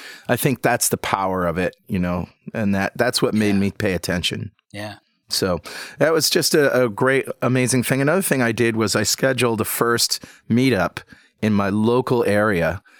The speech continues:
Speaker 1: at meetup dot com.
Speaker 2: Nice.
Speaker 1: And you can go to this meetup if you just wanna see. It's at N L for New London, N L dot two keto dot com.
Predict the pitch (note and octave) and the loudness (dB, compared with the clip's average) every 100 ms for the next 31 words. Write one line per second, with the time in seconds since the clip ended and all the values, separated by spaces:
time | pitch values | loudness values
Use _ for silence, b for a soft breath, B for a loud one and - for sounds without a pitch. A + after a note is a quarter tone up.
0 | b - G2 F2+ A2 G#2 G2+ - F#2 - | b -4 -2 2 2 2 0 -2 -2 -2
1 | - G#2 F#2 F#2 - G2+ A#2 A#2 - A#2+ | -2 0 0 -2 -6 -12 -10 -10 -4 0
2 | C3+ D#3 C#3 C#3 C#3+ A2 G2+ - G#2+ G2+ | 2 2 2 2 2 2 0 2 2 2
3 | F#2+ G#2+ A#2 G2+ G#2 A2 F#2+ - - A2+ | 2 0 0 0 0 0 0 0 2 2
4 | F#2 F2+ - F#2 - G#2+ F#2 - G#2+ A2 | 2 0 -2 -2 -2 0 0 0 0 0
5 | A2 G2+ F2 E2 - F2 F2+ F2+ F2+ F2+ | 0 0 0 -2 -4 -2 0 0 0 0
6 | F2+ F#2+ - G#2+ G2+ G2 F#2 F#2+ F2+ - | -2 -2 -2 -2 0 0 -2 -2 -4 -4
7 | F#2 - F#2+ E2 E2+ - G2 F#2 | -6 -2 -2 -2 -2 -4 -4 -4